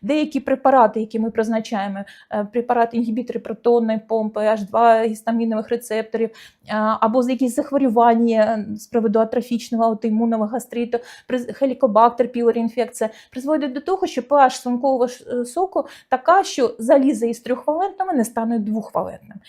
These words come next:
І тому препарати заліза т-, трьохвалентного, вони препарати заліза другої лінії. Коли вже ми, ну, з-, разом з гастроентерологом не можемо нічого зробити, не можемо підібрати препарат заліза саме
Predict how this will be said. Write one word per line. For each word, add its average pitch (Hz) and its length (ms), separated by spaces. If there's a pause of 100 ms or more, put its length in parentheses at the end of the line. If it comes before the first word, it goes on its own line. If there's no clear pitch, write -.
(220)
І 254 80
тому 349 240
препарати 311 500
заліза 269 380
т-, 240 80 (300)
трьохвалентного, 277 720
вони 254 120
препарати 277 480
заліза 247 400 (160)
другої 208 540
лінії. 175 240
Коли 262 220
вже 262 180
ми, 262 160 (360)
ну, 240 180
з-, 233 140
разом 262 340
з 220 120
гастроентерологом 269 920
не 247 80
можемо 262 360
нічого 233 380
зробити, 254 480
не 233 120
можемо 240 340
підібрати 226 500
препарат 214 440
заліза 220 340
саме 208 320